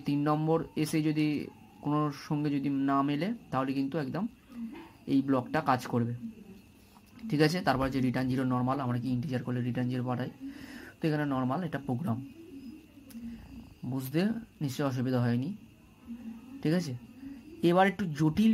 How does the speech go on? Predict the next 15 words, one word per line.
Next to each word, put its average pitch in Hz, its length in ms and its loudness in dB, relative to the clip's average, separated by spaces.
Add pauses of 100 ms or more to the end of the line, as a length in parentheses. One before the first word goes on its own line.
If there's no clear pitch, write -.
প্রোগ্রামে 143 480 2
আসবো। 127 200 -4 (100)
কি 202 100 0 (240)
আমরা 151 240 4
জানি 156 220 2
কি 190 80 -4 (680)
for 156 160 8 (260)
nested 156 420 2
loop 147 220 0
করেছি, 139 280 0 (1080)
loop 170 220 4
করেছি, 180 220 4 (100)
nested 160 320 2
loop 131 180 2
করেছি, 120 240 2